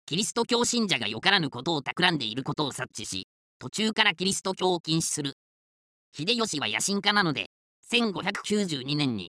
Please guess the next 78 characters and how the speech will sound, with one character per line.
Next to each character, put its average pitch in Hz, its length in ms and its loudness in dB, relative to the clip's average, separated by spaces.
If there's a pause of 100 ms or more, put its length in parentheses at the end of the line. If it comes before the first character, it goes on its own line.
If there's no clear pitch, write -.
(100)
朝 175 200 2
鮮 214 240 2
に 135 80 0
遊 113 220 -2
び 180 100 2
に 156 160 2
行 156 80 -12
く - 20 -10
が、 104 140 -2 (140)
明 202 240 2
が 143 100 0
固 165 240 -2
か 185 80 0
っ - 100 2
た 139 120 -2
の 110 80 -2
で 101 100 -4
帰 156 200 2
っ 147 40 0
て - 160 -10
く - 80 -12
る、 95 140 -12 (100)
文 190 260 2
禄 160 180 -2
の 110 120 -2
役。 98 240 -8 (800)
五 120 160 -4
年 208 240 4
後、 190 200 4 (100)
も 117 140 -4
っ - 20 -4 (100)
か 226 120 4
い 214 80 4
遊 196 200 2
び 214 100 2
に 190 120 2
行 170 60 -4
く 170 100 -4
が、 110 160 0 (340)
途 139 120 -8
中 240 220 2
で 233 120 2
秀 214 200 2
吉 196 200 0
が 101 100 -4
く - 80 -6
た 160 120 2
ば 170 80 6
っ 170 120 2
た 135 80 -2
の 107 100 -4
で、 87 200 -6 (320)
や 185 120 2
っ - 20 -12 (100)
ぱ 254 80 8
り 190 100 4
帰 170 200 4
っ 156 40 2
て - 160 -8
く - 80 -10
る、 95 140 -10 (100)
慶 170 220 4
長 202 200 4
の 185 120 4
役。 131 240 0 (800)
こ 151 120 -4
の 220 120 4
よ 247 140 4
う 226 40 4
に 139 140 0
い 123 40 -2
ら 175 120 4
ん 151 80 -4
こ 131 120 -8
と 160 120 0
を 131 80 -2
し - 80 -8
て、 117 200 -4